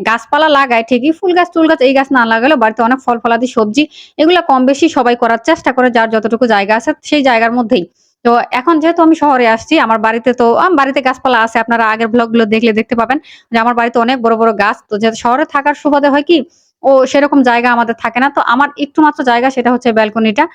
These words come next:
এই ব্যালকনির মধ্যে আমি যতটুকু পারি গাছপালা লাগাইছি, এই হচ্ছে অবস্থা। কিন্তু আমার এটা খুবই ভালো লাগে, আর গাছ আমার খুবই পছন্দ। গাছ, গাছ আমাকে শান্তি দেয়, প্রশান্তি দেয়। আমি বিকেলবেলা যখন একা একা এই গাছের সাথে বসে থাকি, আমার কখনো একা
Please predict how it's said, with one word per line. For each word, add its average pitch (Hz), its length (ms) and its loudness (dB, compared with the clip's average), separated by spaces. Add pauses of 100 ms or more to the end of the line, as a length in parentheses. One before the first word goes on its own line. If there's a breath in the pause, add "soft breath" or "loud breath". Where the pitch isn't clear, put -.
(240 soft breath)
এই 208 100 0
ব্যালকনির 320 360 2
মধ্যে 277 160 2 (100)
আমি 226 160 -2
যতটুকু 233 380 0
পারি 262 200 0
গাছপালা 226 400 -2
লাগাইছি, 262 340 0 (440 loud breath)
এই 269 100 4
হচ্ছে 277 240 -2
অবস্থা। 220 260 -2 (100)
কিন্তু 269 160 -2 (100)
আমার 226 160 0 (180)
এটা 233 140 -4 (120)
খুবই 302 240 -2
ভালো 220 160 0
লাগে, 190 180 -2
আর 190 140 -6
গাছ 226 240 -2
আমার 233 120 -2 (120)
খুবই 254 260 0
পছন্দ। 240 280 -2 (200)
গাছ, 214 180 -2 (200)
গাছ 220 160 -2 (100)
আমাকে 233 240 -2
শান্তি 226 280 0
দেয়, 247 120 2 (360 loud breath)
প্রশান্তি 254 420 -2
দেয়। 254 180 2
আমি 220 180 -2
বিকেলবেলা 240 360 0 (100)
যখন 233 180 -2 (320)
একা 240 180 -4
একা 233 120 -4 (160)
এই 220 100 0
গাছের 220 220 -4
সাথে 247 220 -2
বসে 226 200 -6
থাকি, 269 220 -2
আমার 220 180 -2
কখনো 220 280 -4
একা 220 120 -6